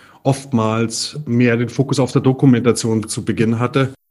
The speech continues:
das merkt man ganz krass im Kontext Agilität, dass jetzt Working Software delivered wird, die auch einen Mehrwert erzeugt. Und zwar einen spürbaren Mehrwert, schnell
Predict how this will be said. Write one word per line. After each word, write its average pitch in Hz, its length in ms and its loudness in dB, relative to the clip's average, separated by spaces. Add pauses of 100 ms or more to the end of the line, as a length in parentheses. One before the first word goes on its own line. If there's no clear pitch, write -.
(260)
das 107 220 -4
merkt 113 220 -2
man 107 160 -4
ganz 101 280 -6
krass 101 400 -6
im 101 380 -8
Kontext 104 560 -8
Agilität, 101 840 -6
dass 95 160 -6
jetzt 95 200 -8
Working 104 320 -4
Software 110 420 -2
delivered 98 400 -4
wird, 110 180 -2
die 120 120 -4
auch 120 200 -6
einen 135 140 4
Mehrwert 113 360 2
erzeugt. 85 540 -12 (240)
Und 95 100 -14
zwar 104 140 -6
einen 95 80 -8
spürbaren 95 500 -2
Mehrwert, 92 420 -14
schnell 110 500 -4